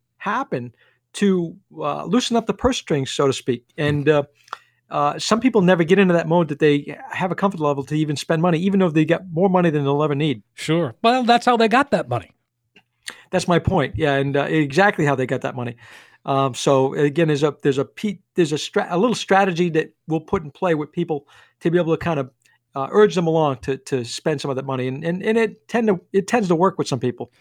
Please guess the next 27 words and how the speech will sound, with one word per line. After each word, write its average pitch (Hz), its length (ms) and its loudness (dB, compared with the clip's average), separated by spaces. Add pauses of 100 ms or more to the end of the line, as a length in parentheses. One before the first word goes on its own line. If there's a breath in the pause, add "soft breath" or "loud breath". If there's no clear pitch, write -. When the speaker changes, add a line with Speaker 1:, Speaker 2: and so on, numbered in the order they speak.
(120)
Speaker 2:
So - 160 2
we 262 180 4
talked 277 360 2
about 226 200 4
Social 208 180 0
Security 185 480 2
quite 180 180 2
a 165 40 4
bit 160 100 2
in 170 60 -2
the 165 80 2
last 156 360 2
segment, 170 420 4
and, 175 260 -2
and, 180 220 -2
but 185 140 -2
that 208 160 4
is, 208 220 6
uh, 190 120 -4 (100)
deciding 185 460 2
when 180 140 2
to 151 80 -2
start. 202 320 2
That's 175 180 -2
a 165 60 2
huge 233 500 2
decision 156 540 2